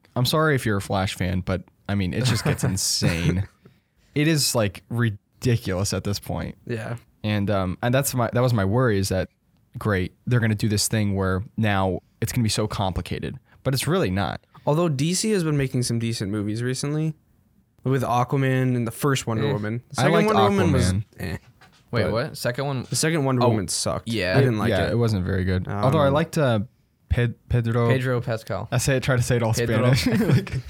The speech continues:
Speaker 3: Pedro.
Speaker 2: Brian would be proud.
Speaker 1: <laughs> Yeah, he would.
Speaker 2: Speaking of Brian, we had him make a random compilation of videos for us,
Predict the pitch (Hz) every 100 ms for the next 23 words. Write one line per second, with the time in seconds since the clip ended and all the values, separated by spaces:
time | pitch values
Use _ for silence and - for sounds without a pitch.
0 | - 151 143 151 147 131 135 120 117 -
1 | 110 107 110 - - 175 151 165 143 143
2 | 147 - - _ _ - 160 196 131 104
3 | 113 120 113 95 117 - - - 127 135
4 | 160 190 143 135 131 - - 117 113 117
5 | 139 165 147 147 139 135 123 127 123 107
6 | 107 117 113 107 101 90 - 101 95 98
7 | -